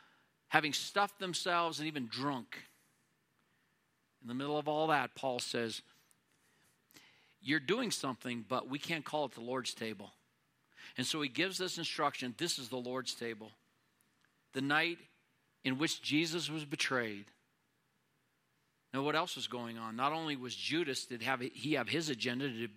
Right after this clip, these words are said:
to betray the Lord, but the disciples were arguing over who was gonna be the greatest. They were totally dismissing his instruction that he was going to die. They thought, "He's about to take over. We wanna be first in the kingdom." And so they're elbowing each other out of the way.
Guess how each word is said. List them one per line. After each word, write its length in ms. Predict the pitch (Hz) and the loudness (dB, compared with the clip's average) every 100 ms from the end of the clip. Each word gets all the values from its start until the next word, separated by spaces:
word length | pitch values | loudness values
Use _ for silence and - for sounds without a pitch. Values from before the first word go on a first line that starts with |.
| - | -8
to 140 | - | -6
betray 400 | 113 117 - 143 | -4 -2 2 2
the 100 | 160 | 2
Lord, 400 | 120 110 110 127 - _ _ _ _ _ _ _ _ | -2 -4 -6 -6 -10 _ _ _ _ _ _ _ _
but 80 | 147 | 0
the 80 | 151 | 0
disciples 640 | 135 - 180 208 - 160 | 2 4 4 4 0 2
were 140 | 156 160 | 2 6
arguing 640 | 156 180 185 165 156 156 | 8 6 4 0 2 4
over 200 | 156 156 | 4 2
who 140 | 135 | 2
was 200 | 190 170 | 2 2
gonna 200 | - 185 | 2 0
be 140 | 160 180 | 2 2
the 80 | 165 | 2
greatest. 720 | 160 180 190 156 - - - _ _ _ _ _ _ _ _ _ _ _ _ | 6 6 6 2 -2 -8 -16 _ _ _ _ _ _ _ _ _ _ _ _
They 100 | - | 0
were 140 | 175 160 | 2 2
totally 380 | - 180 214 208 | 2 4 4 4
dismissing 760 | 175 - - 202 208 196 156 | 4 0 2 2 2 -2 0
his 200 | 143 151 | 0 0
instruction 540 | 160 - 190 190 - 165 | 0 2 4 4 4 0
that 80 | |
he 60 | 147 | 0
was 120 | 147 | 0
going 300 | 123 175 190 | 2 2 4
to 100 | 175 | 4
die. 540 | 165 165 151 135 104 - _ _ _ _ _ _ _ _ _ | 8 8 8 2 -2 -16 _ _ _ _ _ _ _ _ _
They 60 | - | -6
thought, 160 | - 147 | 0 0
"He's 120 | 127 | 2
about 240 | 127 156 | 4 4
to 60 | - | 2
take 300 | 143 160 - | 2 2 4
over. 300 | 160 175 147 | 2 4 0
We 160 | 131 | 2
wanna 300 | 165 156 151 | 0 2 2
be 200 | 127 135 | 2 0
first 440 | 123 - 165 175 - | 0 4 4 4 -2
in 60 | 170 | -6
the 60 | |
kingdom." 360 | 156 147 120 113 | -4 -2 -2 -4
And 60 | 113 | -2
so 120 | 127 | -2
they're 140 | 123 | -2
elbowing 460 | 135 139 139 143 139 | 2 0 0 -4 -2
each 200 | 135 - | -2 0
other 200 | 135 135 | 0 0
out 80 | 131 | 0
of 80 | 127 | -2
the 60 | |
way. 240 | 113 107 | -6 -12